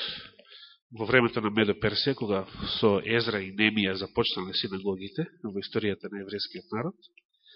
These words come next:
И зошто е тоа важно за нас денес? Каква врска има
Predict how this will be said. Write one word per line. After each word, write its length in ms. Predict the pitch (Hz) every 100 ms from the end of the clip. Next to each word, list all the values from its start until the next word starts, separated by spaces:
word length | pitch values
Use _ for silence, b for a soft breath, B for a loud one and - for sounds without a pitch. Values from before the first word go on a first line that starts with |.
| B B B B B B B -
И 60 | 135
зошто 240 | 185 185
е 80 | 151
тоа 160 | 165 131
важно 420 | 110 139 135 131
за 140 | 113
нас 300 | 110 120 107
денес? 360 | - 135 95 -
Каква 240 | 120 -
врска 320 | 101 117 -
има 140 | 113